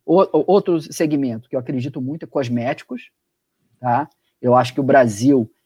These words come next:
é, tem essa, é, tem, tem um, polos, né, de, de produção de, de cosméticos muito interessantes, tá? Tá crescendo muito.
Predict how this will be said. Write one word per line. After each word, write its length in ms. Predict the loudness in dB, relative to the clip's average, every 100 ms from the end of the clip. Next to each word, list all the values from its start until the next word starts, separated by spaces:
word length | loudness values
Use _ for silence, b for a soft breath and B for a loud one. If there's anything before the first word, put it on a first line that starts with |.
| _ _ -8
é, 340 | -4 -2 -4 -8 _ _ -2
tem 440 | 0 0 0 -2
essa, 500 | -2 -6 -6 -6 -8 _ _ _ _
é, 500 | -14 -12 -12 -16 -20 _ _ _ _ _ _ _ _
tem, 300 | 0 2 -2
tem 200 | -2 0
um, 240 | 0 -2 -6 -14 _ -20 -8
polos, 580 | 2 4 4 2 -4 -16 _ _
né, 340 | -8 -4 -4
de, 220 | -4 -4
de 140 | -8 -8
produção 500 | -6 -6 -4 -4 -2
de, 240 | -2 -4
de 80 | -6
cosméticos 600 | -6 -4 -4 -6 -8 -6
muito 360 | -4 -2 -2 -4
interessantes, 800 | -6 -6 -6 -10 -10 -10 -12 -20 _ _ _ _
tá? 220 | -6 -2 -2
Tá 160 | -2
crescendo 440 | -2 -2 -2 -2 2
muito. 400 | 0 0 -6